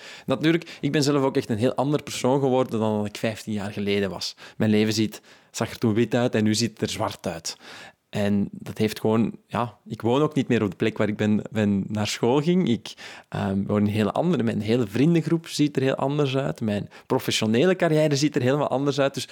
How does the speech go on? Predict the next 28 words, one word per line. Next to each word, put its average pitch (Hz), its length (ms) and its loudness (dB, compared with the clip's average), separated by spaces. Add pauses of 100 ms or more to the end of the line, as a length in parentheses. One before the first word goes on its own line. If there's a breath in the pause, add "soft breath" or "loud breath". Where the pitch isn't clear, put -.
(180 loud breath)
misschien - 240 -2
maakt 175 160 2
dat 160 160 -2
bij 127 140 0
mij 135 200 2
wat 147 200 -4
wel 135 280 0 (200 soft breath)
gemakkelijker 175 800 -2
om 135 120 -4
dat 120 140 -2
te 113 80 -6
plaatsen, 123 480 -2
omdat 117 200 0
ik 135 140 -2
weet 110 420 0 (360 soft breath)
dat 117 180 -6
de 113 140 -6
kans - 480 -2 (420)
kleiner 117 640 0
was - 460 -4 (260)
dat - 320 -6
ze - 80 -2
nog 117 100 0
in 110 100 -2
mijn 98 160 -4
leven 107 300 0
zou 160 240 -2
zijn. 175 420 -4